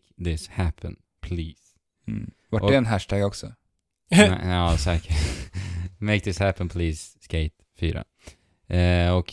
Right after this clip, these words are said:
Speaker 1: till och med Pewdie-, Pewdiepie var inne och skrev på den här, eh, tweeten. För vi vet ju att, eh, han spelade ju väldigt mycket Skate tre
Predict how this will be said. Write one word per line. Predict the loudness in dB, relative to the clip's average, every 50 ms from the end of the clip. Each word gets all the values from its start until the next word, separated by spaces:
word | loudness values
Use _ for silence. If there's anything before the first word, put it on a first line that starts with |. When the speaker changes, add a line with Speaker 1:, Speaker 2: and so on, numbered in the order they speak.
| -10
Speaker 1:
till | -6 -4 -2
och | 0
med | -2 -2
Pewdie-, | -2 -2 -2 -2 -2 -4 -8 _ _ _ -8 -8 -8 -6
Pewdiepie | -2 0 2 2 4 4 2 2 2 4 2 4 4 2 2 0 -2 -6 -6
var | -4 0 0
inne | 2 2 2 0
och | -2 -4
skrev | -4 -6 -4 -4 -4 -4 -6
på | -8
den | -6 -6
här, | -8 -8 _ _ _ _ -18 -12 -6 -4 -2 -2 -2
eh, | -2
tweeten. | -4 -6 -6 -6 -8 -10 -12 -12
För | -10 -6 -4
vi | -2 0
vet | 0 0 0 -2 -2
ju | -4 -2 -2
att, | -4 -6 -8 -8
eh, | -6 -4
han | -4 -4 -4 -4 -4 -6
spelade | -4 -4 -4 -2 -2 -2 -4
ju | -4 -4
väldigt | -4 -6 -6 -8
mycket | -10 -10 -10 -12 -12
Skate | -8 -6 -6 -6 -6
tre | -8 -6 -4 -2 -2 -2 -4